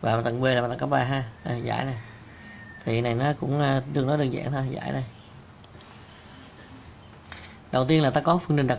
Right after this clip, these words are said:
trưng là ma trận A trừ cho lambda y bằng không. Ma trận A trừ lambda y á, tức là, à, ta sẽ được là ba trừ lambda, còn này trừ ba,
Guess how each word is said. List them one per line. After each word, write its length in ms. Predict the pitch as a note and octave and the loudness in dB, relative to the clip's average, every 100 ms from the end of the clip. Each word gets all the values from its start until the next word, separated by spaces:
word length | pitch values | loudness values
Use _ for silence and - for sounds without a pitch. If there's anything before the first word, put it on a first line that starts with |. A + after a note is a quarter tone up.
| - | 2
trưng 240 | D#3 D3 C3+ - - | 2 2 -2 -10 -2
là 380 | B2 A#2 A2+ | 0 2 2
ma 120 | A#2 C3+ | 2 0
trận 220 | A#2+ C#3 | 0 0
A 200 | C3+ C3+ | 0 0
trừ 120 | B2 A#2 | -2 0
cho 80 | C3 | 0
lambda 260 | C3+ C3+ | 2 2
y 200 | C#3+ C#3 | 4 4
bằng 140 | C3 A2+ | 2 0
không. 300 | C3+ C3 B2+ - - - - - - - | 0 0 -2 -12 -20 -20 -18 -18 -18 -4
Ma 100 | C3+ | -2
trận 180 | A#2+ C3 | 0 2
A 140 | C3+ | 0
trừ 120 | B2+ | 0
lambda 280 | A#2+ B2+ C3 | 0 2 2
y 200 | C#3+ C3 | 2 2
á, 100 | C#3+ - | 0 -2
tức 140 | D3+ | 0
là, 240 | B2 A#2 A2+ - - - - - | 0 0 -4 -14 -18 -20 -20 -8
à, 760 | - A2+ A2+ A2 A2 A2 A2 G#2 - | -2 0 0 0 0 0 -2 -6 -6
ta 100 | - | -4
sẽ 140 | A#2+ C3 | 0 0
được 240 | B2 A#2 - - - - - | 0 -4 -10 -20 -20 -20 -12
là 340 | A#2+ A2+ A2 A2 - - - - - | -2 0 0 -2 -8 -20 -20 -14 0
ba 240 | C#3 C#3 | 2 2
trừ 140 | C3+ | 0
lambda, 460 | A#2 C3 C#3 C3+ B2+ - - - - - - - | 0 2 2 0 -2 -12 -20 -20 -20 -20 -20 -10
còn 80 | A#2+ | -2
này 100 | A#2+ | -2
trừ 160 | A2+ A#2 | -2 0
ba, 280 | B2 B2+ | 2 0